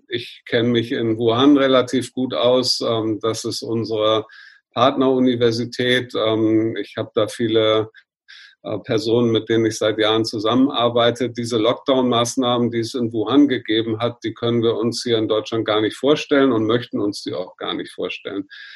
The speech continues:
Ähm, das heißt, am Anfang stand immer ein Lockdown in den meisten asiatischen Ländern. Und dann natürlich, ähm, als die Zahlen dramatisch runtergegangen sind, weil es quasi gar keine Kontakte mehr gab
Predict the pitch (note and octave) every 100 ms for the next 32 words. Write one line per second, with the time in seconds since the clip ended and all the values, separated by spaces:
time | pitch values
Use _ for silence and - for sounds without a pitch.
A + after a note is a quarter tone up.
0 | - - A2 A2 A2 - A2 - A#2+ B2
1 | A2 A2 A#2 B2 D3+ - C#3+ C#3+ C3+ -
2 | B2+ C3 C3 B2+ B2+ B2+ B2+ B2 A#2+ -
3 | A2 A2 A2 B2 - C3 D3 D#3 D3+ -
4 | A#2 B2 A#2+ A2+ G#2+ G2+ A#2 A#2 C3+ A2+
5 | B2 A#2+ A#2 A#2+ B2+ C3 A#2 A#2 B2 B2
6 | C3 C3 - - _ _ G#2+ A2+ A2 G#2+
7 | C3+ C#3+ C3 C3+ C#3 C3+ C3+ C3+ - A#2+
8 | A#2+ A#2+ A#2+ - A2+ A2+ A#2 A2+ - A2
9 | A2+ A#2 A2+ A2+ A2+ G#2 G#2 G#2 G#2 G#2+
10 | A2+ A2 G#2+ A#2+ C#3 B2+ A2+ A#2 B2+ A#2+
11 | B2 B2+ A#2+ A2+ G#2 - A2+ A2 A2 A#2
12 | - G#2+ B2 - B2+ A#2 - G#2+ - B2+
13 | - B2+ G#2+ G#2 F#2+ G#2 C3+